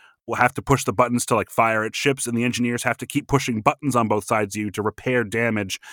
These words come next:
and shoot harpoons because you're essentially trying to smuggle some, what was it, coax-, coaxial stuff or something like that, which was from one of the Star Wars things.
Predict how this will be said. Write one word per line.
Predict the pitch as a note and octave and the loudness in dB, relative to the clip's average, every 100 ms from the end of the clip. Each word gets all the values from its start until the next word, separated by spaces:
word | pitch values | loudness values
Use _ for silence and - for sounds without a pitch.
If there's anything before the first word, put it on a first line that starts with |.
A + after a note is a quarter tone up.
| - | -14
and | - G#2+ | -6 -4
shoot | - C3+ - | -2 -2 0
harpoons | G#2+ - F3+ B2+ F#2 F#2+ - _ - _ | -2 0 2 2 0 -4 -8 _ -20 _
because | B2+ B2+ G2+ | -2 0 0
you're | A2 G#2 G2+ G2 | 0 0 -2 -4
essentially | - A#2 - A2+ G2 F#2 | -2 -2 -2 -2 -2 -2
trying | - G#2+ | -2 0
to | F#2+ | 0
smuggle | - A#2+ G2 G2 | 0 2 2 0
some, | - G2 F#2 F2 E2+ _ _ - | 0 -2 -2 -4 -8 _ _ -18
what | A2 A2 A#2+ | -14 -2 0
was | G2+ E2 | 0 -4
it, | - | -10
coax-, | - A#2 G2+ A2 - - | -4 -2 2 0 -2 -4
coaxial | A#2+ G#2 G#2+ - A#2+ A2+ G#2+ G#2 G2+ | 0 2 0 -2 -2 0 2 0 -2
stuff | - A#2 A2+ - - | 0 0 -2 -8 -14
or | A2 | -10
something | A#2+ G#2+ | -8 -8
like | A2 A#2 | -8 -6
that, | A2+ G2+ _ _ _ _ _ _ _ _ | -8 -8 _ _ _ _ _ _ _ _
which | - G2+ | -12 -6
was | G2+ | -4
from | A2 G2 | -2 0
one | G2 | -2
of | |
the | E2+ | -2
Star | - D#2 | -8 -8
Wars | C#2 - | -12 -16
things. | - G1+ | -16 -18